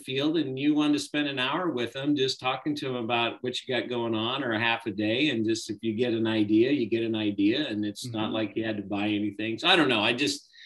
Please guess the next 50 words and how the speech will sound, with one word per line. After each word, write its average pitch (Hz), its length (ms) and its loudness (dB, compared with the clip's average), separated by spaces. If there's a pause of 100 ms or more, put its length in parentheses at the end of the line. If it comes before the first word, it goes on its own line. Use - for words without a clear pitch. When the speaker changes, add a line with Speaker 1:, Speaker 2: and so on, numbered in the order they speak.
(380)
Speaker 1:
I 143 80 2
just 143 200 2
think 147 220 6
there's 131 200 2
a, 123 120 2 (100)
I 156 100 8
do 185 220 2
think, 160 380 4 (140)
and 139 160 -4
you, 147 160 6
you 147 260 6
can 127 160 2
tell 120 180 -2
me 113 140 2
this 110 260 -2
true, 170 260 -2
I 151 120 4
do, 170 320 0 (180)
is 131 240 0
true. 196 300 0
I 156 100 2
do 185 160 6
think 160 260 4
the - 180 -6
principal 160 480 -2
job 107 340 0
can 147 380 4
be 117 180 6
a 104 60 2
very 113 520 0
isolated, 107 880 0 (120)
kind 107 220 -2
of 101 160 -2 (180)
lonely, 107 680 2
not 107 260 -2
necessarily 104 440 0
lonely, 110 240 2
but, - 120 0
you 120 80 4
know, 113 80 2
you're 139 260 6
kind 151 160 4
of 127 80 2
on 120 160 4
your 104 180 2
own 107 220 -2
a - 80 -18
lot - 140 -14
of - 200 -18
times. - 440 -18